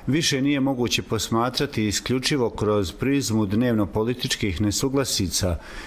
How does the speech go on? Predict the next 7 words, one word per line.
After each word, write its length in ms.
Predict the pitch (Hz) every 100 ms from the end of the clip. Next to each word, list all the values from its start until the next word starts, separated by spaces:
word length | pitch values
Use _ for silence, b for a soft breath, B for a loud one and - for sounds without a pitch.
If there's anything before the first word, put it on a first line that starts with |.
| B
koje 180 | 147 147
su 180 | - 127
dovele 380 | 127 143 135
do 120 | 107 107
vrhunca 540 | 98 82 131 135 131
nacionalne 720 | 107 117 - 127 123 120 123
netrpeljivosti." 1040 | 123 120 127 - 123 117 78 80 - -